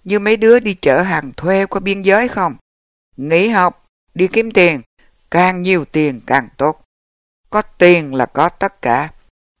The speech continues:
Chả cần học đại học thì khối người cũng nhà cao cửa rộng, túi rủng rỉnh. Nếu hiếu thảo, mấy đứa con phải nghe lời ba, để ba được sống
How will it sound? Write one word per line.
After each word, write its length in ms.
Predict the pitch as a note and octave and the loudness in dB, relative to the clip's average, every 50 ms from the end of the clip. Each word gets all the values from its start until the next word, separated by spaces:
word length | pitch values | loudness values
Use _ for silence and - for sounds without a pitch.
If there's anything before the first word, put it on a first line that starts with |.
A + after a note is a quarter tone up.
| _ | _
Chả 300 | - C3+ D3+ E3+ F3+ F#3 | -4 -2 2 2 2 2
cần 340 | F3+ - E3 D3+ C#3 A#2+ A2+ | 2 0 0 -2 -2 -4 -8
học 180 | B2 B2+ A2 F#2 - | -8 -8 -8 -8 -4
đại 260 | - G2 F2+ F#2 A2+ | -2 -2 0 0 0
học 220 | C3+ B2 C3+ - - - | -2 -2 -2 -2 -4 -6
thì 140 | - A#2 - - | -8 -8 -8 -8
khối 400 | - - F3 F#3 A3 B3 C#4 C#4 | -6 -2 0 2 2 2 2 0
người 300 | D4 F#3+ E3+ D#3 C#3+ C3+ | 2 2 2 2 2 0
cũng 240 | - - B2+ F3+ | -4 -8 -10 -6
nhà 240 | F#3+ F3 D3+ C3+ A#2+ | -4 -2 -2 -2 -2
cao 380 | - _ - D#3+ F3+ F3 E3+ - _ | -4 _ -4 -2 -2 -2 -4 -6 _
cửa 220 | - C#3+ C3 E3 F#3+ | -2 2 2 2 2
rộng, 320 | - E3+ C3+ - E2+ A#2 - - _ | 2 2 0 0 -2 -6 -14 -12 _
túi 320 | - E3 F#3 G3+ G#3+ G#3+ G#3 - | 0 2 4 4 2 2 0 0
rủng 180 | - - F3 E3 | 0 0 0 -2
rỉnh. 280 | D#3 D3 A#2+ - C3+ D#3 - _ _ _ _ _ _ _ _ _ _ | -2 -2 -2 -2 -4 -8 -14 _ _ _ _ _ _ _ _ _ _
Nếu 220 | C3 D#3+ F#3 G#3+ | -2 0 0 2
hiếu 300 | A3 G3+ F#3+ G3+ A3+ A#3 | 4 4 2 2 2 0
thảo, 400 | - F3+ D3 C#3 C3 D3 E3+ F#3 - _ _ _ _ _ _ - | -2 -2 0 0 0 0 -2 -4 -10 _ _ _ _ _ _ -6
mấy 160 | F3 F#3+ G#3 | -4 0 2
đứa 120 | A3 G#3+ | 2 2
con 440 | G#3 - F3 E3 F3 F3+ F3 E3+ D3 | 4 4 4 6 6 6 4 2 -4
phải 160 | C3 - D#3 | -6 -6 -4
nghe 180 | F3 F#3 F3 E3+ | -2 -2 -2 -2
lời 240 | D#3+ D3 C#3 C3+ C3 | 0 0 0 0 0
ba, 380 | - D3 E3 F#3 G3+ G3+ F3 - - _ _ _ _ _ _ | -2 -2 0 0 0 -2 -4 -6 -12 _ _ _ _ _ _
để 180 | - C#3 E3+ | 0 0 2
ba 200 | F3+ F3+ F3 E3+ | 2 2 2 2
được 220 | D#3+ D3+ C#3 - - | 0 0 -2 -4 -4
sống 320 | - - F3 F#3+ G#3+ A#3 | -4 -2 -2 -2 -4 -8